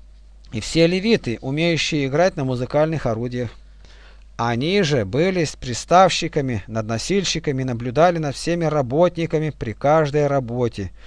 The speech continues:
Из левитов же были и писцы, и надзиратели, и привратники.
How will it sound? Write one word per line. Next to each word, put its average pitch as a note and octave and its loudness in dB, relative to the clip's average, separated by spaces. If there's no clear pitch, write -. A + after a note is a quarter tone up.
Из B2+ -4
левитов E3+ 2
же A#2 -2
были A3 2
и G3+ 2
писцы, E3 -2
и G3+ -2
надзиратели, E3+ 4
и G#2 -2
привратники. F3 4